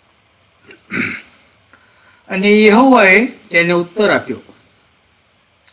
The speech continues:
સમુએલ દંડાર્પણ કરતો હતો એટલામાં ફલિસ્તીઓ ઇઝરાયેલની સાથે લડાઈ કરવાને પાસે આવ્યા. પણ તે દિવસે યહોવાએ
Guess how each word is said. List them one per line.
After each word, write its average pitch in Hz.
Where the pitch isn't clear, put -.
સમુએલ 220
દંડાર્પણ 196
કરતો 170
હતો 165
એટલામાં 175
ફલિસ્તીઓ 196
ઇઝરાયેલની 190
સાથે 165
લડાઈ 165
કરવાને 160
પાસે 117
આવ્યા. 160
પણ 170
તે 247
દિવસે 202
યહોવાએ 185